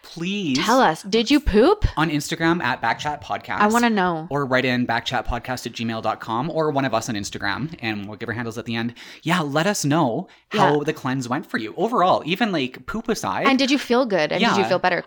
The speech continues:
Speaker 1: I
Speaker 2: So
Speaker 1: wa-
Speaker 2: did she feel better? Like, did she feel good?
Speaker 1: She said it was just, like, okay. Like, she said it was good. But she didn't say it was, like, amazing or,
Speaker 2: She
Speaker 1: like,
Speaker 2: didn't have
Speaker 1: anything.
Speaker 2: a big change.
Speaker 1: Yeah.
Speaker 2: Interesting.
Speaker 1: Which is very interesting. But I, yeah, if anyone else has
Speaker 2: I
Speaker 1: done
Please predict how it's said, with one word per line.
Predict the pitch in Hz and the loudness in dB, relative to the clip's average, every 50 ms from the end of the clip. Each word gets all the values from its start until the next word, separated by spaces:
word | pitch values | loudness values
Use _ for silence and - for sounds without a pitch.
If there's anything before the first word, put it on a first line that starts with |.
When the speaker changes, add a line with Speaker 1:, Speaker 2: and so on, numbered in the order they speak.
| - - | 2 2
Speaker 1:
I | |
Speaker 2:
So | - 165 | 4 4
Speaker 1:
wa- | |
Speaker 2:
did | 214 285 277 | 4 2 2
she | - - 285 | 2 0 0
feel | - 277 240 208 | 0 0 0 2
better? | 165 165 190 240 277 320 330 302 | 2 2 2 2 2 0 0 0
Like, | 240 214 208 | 0 0 0
did | 196 208 196 | 0 -2 -2
she | - 202 | -2 -4
feel | 175 - 165 156 | -6 -6 -6 -4
good? | - 147 156 226 302 339 - | -2 0 2 2 2 2 0
Speaker 1:
She | - 202 | 0 -2
said | 185 - 214 262 | -2 -2 -4 -4
it | 233 | -2
was | 285 285 214 180 | -4 -4 -4 -4
just, | 180 190 - - | -6 -6 -4 -4
like, | 160 - - | -4 -4 -4
okay. | 156 151 143 - 143 113 113 | -4 -6 -4 -2 -2 -2 -2
Like, | 120 123 - | -4 -6 -6
she | - 143 | -6 -6
said | - 170 156 | -4 -4 -4
it | 156 | -2
was | 151 139 123 | -4 -6 -8
good. | - - 131 120 - 147 135 107 107 - 156 - _ _ _ _ _ _ _ _ | -10 -16 -12 -4 -2 -2 -2 -2 -4 -8 -14 -20 _ _ _ _ _ _ _ _
But | - 135 123 - - | 0 0 0 0 0
she | - - 165 147 | 0 0 0 -2
didn't | 123 151 156 165 151 120 - | -2 -2 -2 -2 -4 -6 -8
say | - - 135 127 | -6 -2 -2 -2
it | 127 127 | -2 -2
was, | 131 123 - | -4 -6 -6
like, | 120 120 123 - | -6 -8 -8 -8
amazing | 120 120 113 113 117 127 127 127 139 135 131 131 131 131 123 | -8 -8 -6 -4 -4 -4 -2 0 0 0 0 0 0 -2 -2
or, | 117 | -2
Speaker 2:
She | 120 120 233 - | 0 0 0 0
Speaker 1:
like, | 214 | 0
Speaker 2:
didn't | 214 190 | -2 -2
have | 175 185 185 185 | -2 0 0 0
Speaker 1:
anything. | 175 147 165 175 165 | 2 2 2 0 0
Speaker 2:
a | 113 110 | 0 -4
big | 110 | -6
change. | - - 185 170 165 156 151 151 151 - - | -6 -4 -4 -6 -6 -8 -10 -10 -10 -8 -6
Speaker 1:
Yeah. | 131 143 175 202 226 180 123 107 82 107 117 | -4 -4 -2 -2 -2 -2 -2 -4 -4 -8 -8
Speaker 2:
Interesting. | - 339 381 - - - - - 170 165 170 | -10 -10 -8 -10 -12 -12 -10 -10 -10 -8 -6
Speaker 1:
Which | 185 185 185 | -4 -4 -4
is | 202 170 | -4 -4
very | 147 165 190 233 240 | -4 -4 -2 -2 -2
interesting. | 208 165 151 - 165 - 131 123 127 | -2 -4 -4 -6 -6 -4 -4 -4 -2
But | 127 139 139 - | 0 -2 -2 -2
I, | 143 151 156 160 | -2 -4 -4 -6
yeah, | - 165 208 214 160 - | -6 -4 -2 -2 -2 -2
if | 135 - | -4 -2
anyone | 160 156 165 170 - | 0 0 0 2 0
else | 160 165 - | 0 0 2
has | 262 285 | 2 4
Speaker 2:
I | |
Speaker 1:
done | 269 | 4